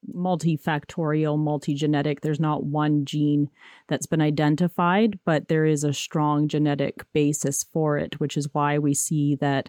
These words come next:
there is often, patients with migraine often have a family history of migraine in close relatives, in their parents or grandparents or their children.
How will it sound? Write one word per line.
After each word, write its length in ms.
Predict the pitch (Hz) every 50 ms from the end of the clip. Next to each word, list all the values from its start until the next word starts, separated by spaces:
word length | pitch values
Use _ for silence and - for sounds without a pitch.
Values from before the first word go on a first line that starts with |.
| -
there 240 | - 143 156 151 139
is 240 | - 156 156 156 143
often, 520 | 143 151 147 143 - - 160 147 147 147
patients 340 | - 156 147 139 - 156 139
with 160 | 147 147 -
migraine 460 | 165 147 143 151 147 143 151 151 147 143
often 300 | 139 143 - - 147 143
have 200 | 135 143 139 143
a 60 | 139
family 420 | - - 160 151 160 165 160 156
history 460 | 135 143 151 139 - - 160 147 147
of 100 | 143 139
migraine 680 | 156 151 147 143 147 147 139 147 147 143 143 139 139 139
in 420 | 139 - - 147 139 143 143 143 - -
close 480 | - - - 160 147 143 147 - - -
relatives, 680 | 139 135 139 143 139 139 - - 139 135 131 139 135 -
in 140 | 147 143 143
their 100 | 135 131
parents 640 | - - - 147 143 143 147 143 143 143 - - 139
or 60 | 135
grandparents 840 | 135 - 135 135 135 139 139 - 143 139 139 135 135 139 139 - -
or 240 | - 131 135 135
their 180 | 143 - 143 139
children. 640 | - - - 156 143 143 - - 90 - - 160